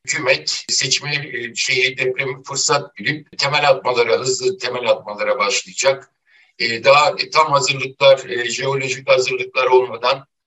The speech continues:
ihaleler yapılıyor. E, ihalelerin yandaşlara verildiği yönünde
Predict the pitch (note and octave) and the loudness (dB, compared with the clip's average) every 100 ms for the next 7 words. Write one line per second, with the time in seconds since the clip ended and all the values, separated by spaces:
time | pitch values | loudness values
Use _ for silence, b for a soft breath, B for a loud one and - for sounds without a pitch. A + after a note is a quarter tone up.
0 | _ _ F#2+ A#2+ A#2+ A#2+ A#2+ A#2 A#2 G2+ | _ _ -8 -4 -4 -4 -6 -6 -6 -12
1 | C3+ F#3 F#2 G2+ - - - G#2 G2+ B2 | -10 -8 -2 -2 -2 -6 -10 -8 -2 2
2 | B2 A#2+ A#2 A#2 B2 B2 A#2 A#2 A#2 A#2 | 2 0 -4 -4 -4 -2 -2 -2 -2 -2
3 | A#2 A#2 A#2 G#2+ G#2 G2+ - G#2+ G#2 G2 | -2 -4 -4 -10 -12 -16 -16 -14 -10 -10
4 | F#2+ F#2+ - B2+ | -10 -12 -2 0